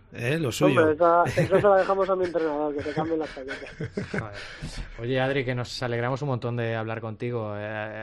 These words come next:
Speaker 3: a menos de, de cuatro horas para que arranque el, el partido. ¿Te lo imaginas? ¿Te has imaginado ya cómo va a ser la salida al campo? ¿Cómo va a ser, eh, el, el tr-, transcurrir de los minutos?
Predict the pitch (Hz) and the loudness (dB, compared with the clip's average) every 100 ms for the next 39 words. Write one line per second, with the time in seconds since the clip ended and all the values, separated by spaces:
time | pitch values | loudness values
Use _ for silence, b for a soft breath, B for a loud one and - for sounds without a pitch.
0 | 104 107 117 123 117 113 113 110 113 113 | -12 -10 -8 -6 -6 -4 -4 -4 -4 -6
1 | - 117 107 110 120 - 107 104 107 104 | -4 -4 -2 -2 -2 -4 -6 -6 -6 -6
2 | 110 117 107 107 110 - 113 107 107 107 | -6 -6 -4 -4 -6 -6 -6 -4 -6 -6
3 | 110 143 - 147 139 135 - 170 139 180 | -2 -2 0 0 2 0 0 0 0 -4
4 | - - - 147 175 175 175 156 139 139 | -10 -12 -6 -4 -2 -4 -2 0 0 0
5 | 135 131 131 135 127 117 127 123 113 131 | -2 -2 -2 -4 -6 -4 -2 -2 -4 -2
6 | 135 127 135 135 127 127 127 127 - 127 | -4 -2 -2 -2 -2 -4 -2 -2 -2 -2
7 | 123 B B B B 123 127 127 123 123 | -4 B B B B 0 2 2 2 0
8 | 123 123 - 139 127 127 139 127 123 113 | -4 -10 -10 -6 -4 -2 -2 0 0 -2
9 | 135 120 123 127 - 127 135 131 131 123 | -8 -6 -4 -4 -4 -4 -2 -2 -2 -2
10 | 131 131 131 139 131 131 131 | -2 -2 0 0 2 2 0